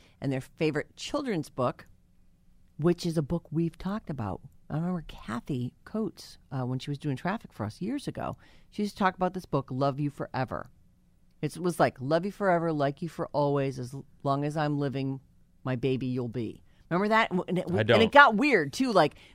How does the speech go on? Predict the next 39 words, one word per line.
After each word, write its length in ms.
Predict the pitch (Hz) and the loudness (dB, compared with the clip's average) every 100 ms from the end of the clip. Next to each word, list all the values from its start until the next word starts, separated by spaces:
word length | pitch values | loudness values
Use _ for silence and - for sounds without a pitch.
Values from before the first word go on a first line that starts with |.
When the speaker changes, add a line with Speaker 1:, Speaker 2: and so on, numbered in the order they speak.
| - | 4
Speaker 1:
by 160 | 190 | 4
the 160 | 185 226 | 6 4
end, 180 | 247 208 | 2 0
she's 160 | 196 | -2
an 80 | 185 | -2
old 200 | - 208 | 2 4
lady, 220 | 214 226 175 | 4 4 2
and 100 | 160 | 0
she's 220 | 180 147 | -4 -2
using 260 | 202 202 180 | -2 0 0
a 60 | |
ladder 320 | 156 196 220 | 4 6 6
and 100 | 160 | 4
climbing 440 | - 226 208 226 226 | 0 2 2 4 2
into 200 | 220 202 | 2 2
his 100 | 165 | 2
house 320 | 170 220 214 | 6 6 6
with 100 | 170 | 2
his 180 | 151 147 | 0 2
new 440 | 185 196 196 185 - - | 4 6 6 2 -2 -14
family 640 | - 202 226 190 135 117 160 - _ - _ _ _ _ _ - | 0 4 4 4 0 -2 -4 -12 _ -20 _ _ _ _ _ -2
and 220 | 185 165 - - - | 0 0 -2 -20 -20
h-, 60 | - - | -20 -18
pulling 340 | - 294 285 262 | -2 2 4 4
him 160 | 240 | 4
out 140 | 233 214 | 4 4
of 80 | |
the 60 | 190 | 2
bed 260 | 202 247 196 | 4 4 4
and 200 | 170 165 | 0 6
rocking, 480 | 214 240 208 165 165 | 8 6 0 -10 -8
this 160 | 185 | -10
grown 420 | - 208 247 226 | -2 2 4 4
man 400 | 202 269 202 151 | 2 2 0 0
rocking 400 | 156 208 247 170 | 4 6 6 2
him. 340 | 151 147 104 - | -4 -6 -10 -12
Like, 240 | 123 135 156 | -8 -8 -4
"You're 120 | 160 | -2
my, 200 | 160 143 | -2 -2